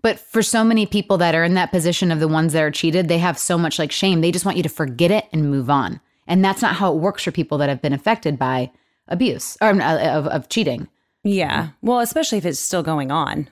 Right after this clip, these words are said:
Speaker 2: I mean, that, that's, like, a different, like, them wanting to forget about it. You know, they can't keep repeating the pattern. <laughs> You
Speaker 1: Mm-hmm.
Speaker 2: can't just,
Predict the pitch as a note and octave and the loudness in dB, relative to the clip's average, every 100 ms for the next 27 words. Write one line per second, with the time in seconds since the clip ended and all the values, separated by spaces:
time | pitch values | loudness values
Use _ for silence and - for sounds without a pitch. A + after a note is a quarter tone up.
0 | - E3+ E3 D#3+ - - D#3+ - D3+ D3+ | -4 -2 0 -2 -6 -8 -8 -6 -10 -8
1 | C3+ D3 - D3 C#3+ _ F3 C3+ F#3+ G3 | -6 -8 -6 -6 -8 _ -4 0 0 0
2 | F3+ D#3 F3+ D3+ C3 D#3 F3+ C#3+ C#3+ D3 | 0 -2 -4 -6 -2 0 0 0 -2 -2
3 | D#3 - _ _ _ _ _ G#3 F3+ D#3 | -4 -6 _ _ _ _ _ -4 0 0
4 | D#3 - F#3+ - - F#3 E3 - G3+ E3+ | -2 -2 -4 -4 -4 -2 -4 -2 0 2
5 | D#3 C3 - E3+ C#3+ D#3 - F3+ - - | 0 -2 -2 -2 0 -2 -4 -8 -10 -4
6 | F#3+ F3 D#3 - - E3+ - | 0 2 2 0 0 -4 -4